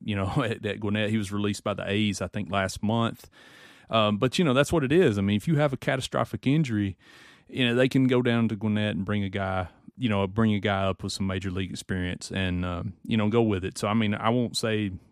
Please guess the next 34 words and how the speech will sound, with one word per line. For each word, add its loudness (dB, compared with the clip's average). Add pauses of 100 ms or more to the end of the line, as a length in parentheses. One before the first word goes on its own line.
you -4
know, -4
we -4
won't -2
see -6
Yatsel -6
Reyes -6
at -6
some -6
point, -2
but, -10
you -2
know, -4
at -6
the -14
same -6
time, -2 (480)
I 0
don't 0
know 2
that -6
he's -6
gonna -2
bump -2
somebody -2
off -8
this, -12 (340)
out 2
of -2
this -4
bullpen -6
now. -10 (300)
You -2
know, -6